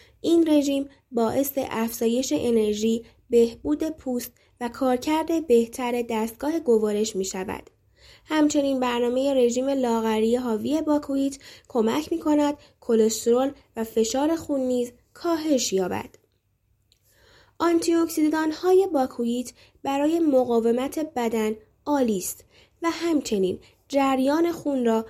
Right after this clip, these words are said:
بهبود می‌بخشد. در اینجا به بررسی ارزش غذایی صد گرم گندم سیاه می‌پردازیم. سیصد و بیست و نه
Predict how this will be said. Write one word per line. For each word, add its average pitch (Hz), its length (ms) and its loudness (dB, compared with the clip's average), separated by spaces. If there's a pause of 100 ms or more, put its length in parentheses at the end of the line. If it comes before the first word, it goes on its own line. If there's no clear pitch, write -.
(220)
بهبود 285 580 0
می‌بخشد. 185 640 -4 (960)
در 233 200 2
اینجا 269 500 2 (180)
به 233 120 -2
بررسی 233 680 0 (180)
ارزش 247 680 0
غذایی 233 640 2
صد 294 380 -4
گرم 226 380 0
گندم 220 480 0
سیاه 220 460 0 (300)
می‌پردازیم. 180 880 -2 (2750)
سیصد 330 580 2
و 349 80 4
بیست 247 360 -6
و 208 100 0
نه 208 280 0